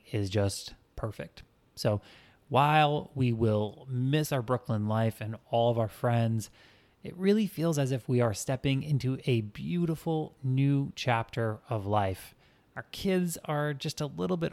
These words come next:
older. They're not little babies anymore, and we want to play hard in the mountains each and every weekend. We have found a great apartment that is still being built,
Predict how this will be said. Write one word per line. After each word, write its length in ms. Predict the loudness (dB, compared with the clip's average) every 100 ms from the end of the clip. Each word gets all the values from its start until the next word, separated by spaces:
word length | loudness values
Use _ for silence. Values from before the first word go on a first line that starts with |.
| 0
older. 360 | 0 2 0
They're 120 | 0 0
not 220 | -2 -2
little 140 | -4
babies 400 | -2 -2 0 2
anymore, 720 | 2 4 2 2 2 2 0 -2
and 360 | 2 4 4 0 -10 -20 _ _ -2
we 80 |
want 180 | 2 2
to 60 | 0
play 180 | -2 -2
hard 460 | 2 4 4 2 -8 _
in 100 | -2
the 60 | 0
mountains 680 | 2 0 0 -2 -2 -6 -8
each 360 | -4 -4 -4
and 180 | -4 -2
every 240 | 0 0 0
weekend. 560 | 0 0 -4 -6 -8 -14 -20 _ _ _ _
We 180 | -2 0
have 160 | 0 0
found 200 | 0 -2
a 60 |
great 240 | -2 0 0
apartment 460 | 2 0 0 -2 -8 _ -12
that 160 | -4
is 140 | -4 -2
still 180 | 0 4
being 260 | 4 4
built, 360 | 0 -2 -4